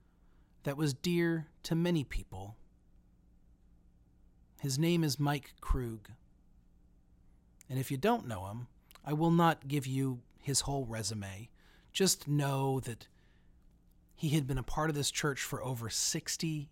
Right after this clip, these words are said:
years, and that he had been consistently involved throughout that time. A few years ago, Mike was diagnosed with Alzheimer's.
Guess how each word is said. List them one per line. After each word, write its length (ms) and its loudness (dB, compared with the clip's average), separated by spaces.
years, 640 -4
and 100 0
that 120 0
he 100 -2
had 180 0
been 160 0
consistently 800 0
involved 840 -4
throughout 420 -4
that 220 -8
time. 400 -12
A 60 -4
few 240 0
years 340 2
ago, 600 -6
Mike 280 0
was 140 2
diagnosed 560 0
with 80 6
Alzheimer's. 840 -4